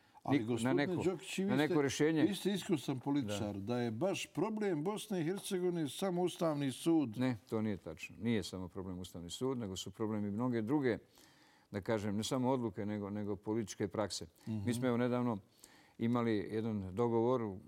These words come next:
Speaker 2: kome je učestvovao naš predsjednik vlade sa, zajedno sa ministrom financija, gdje se razmatralo pitanje raspodjele prihoda koji pripadaju Bosni i Hercegovini, ali se dijele
Speaker 1: Mhm.
Speaker 2: <clears throat> određenom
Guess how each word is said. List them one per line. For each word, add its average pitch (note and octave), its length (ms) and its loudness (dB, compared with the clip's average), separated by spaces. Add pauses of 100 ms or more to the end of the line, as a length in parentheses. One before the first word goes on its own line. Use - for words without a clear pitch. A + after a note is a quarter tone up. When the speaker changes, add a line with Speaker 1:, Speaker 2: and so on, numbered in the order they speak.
(100)
Speaker 2:
kome G#2 200 -4
je G#2 40 -2
učestvovao G2+ 400 -4
naš G#2 180 -4
predsjednik G2+ 440 -6
vlade G#2+ 440 -2
sa, F#2 240 -8
zajedno G2+ 240 -4
sa F#2+ 120 -12
ministrom G2+ 380 -6
financija, A2 640 -4
gdje F2+ 160 -8
se G2 180 -8
razmatralo G2+ 460 -6
pitanje G#2 500 -4 (520)
raspodjele G#2 520 -2
prihoda A2+ 500 0
koji G2+ 180 -2
pripadaju G#2 460 -2
Bosni G2 300 -4
i - 20 -6
Hercegovini, A2 560 0
ali G#2+ 120 -2
se G2+ 180 -4
dijele G#2 400 0 (140)
Speaker 1:
Mhm. A#2+ 500 2
Speaker 2:
<clears throat> - 20 4
određenom G#2+ 540 0